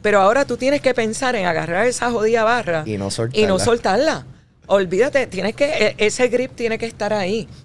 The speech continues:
Speaker 1: Y cuando te canses, es porque ya hiciste el mayor, la
Speaker 2: Esfuerzo.
Speaker 1: mayor cantidad de, de deadlifts que pus-, pudiste.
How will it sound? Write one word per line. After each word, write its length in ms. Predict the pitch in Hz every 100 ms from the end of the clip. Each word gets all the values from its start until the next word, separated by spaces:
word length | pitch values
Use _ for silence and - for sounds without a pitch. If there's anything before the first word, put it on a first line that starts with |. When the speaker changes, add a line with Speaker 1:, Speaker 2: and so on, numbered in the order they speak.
| -
Speaker 1:
Y 80 | 202
cuando 280 | 196 175 165
te 120 | 165
canses, 640 | 240 302 - 165 165 - - -
es 140 | - 214
porque 380 | 233 233 202 175
ya 300 | 214 247 247 - _ _
hiciste 540 | 185 196 190 233 220 - -
el 120 | 180
mayor, 600 | 160 151 135 175 247 359 - -
la 60 | 104
Speaker 2:
Esfuerzo. 240 | 156 165
Speaker 1:
mayor 280 | 156 165 196
cantidad 440 | 226 220 180 220
de, 280 | - 185 143
de 200 | 131 139
deadlifts 520 | 135 180 247 240 -
que 140 | - 165
pus-, 300 | 135 - - -
pudiste. 560 | 147 135 214 - 151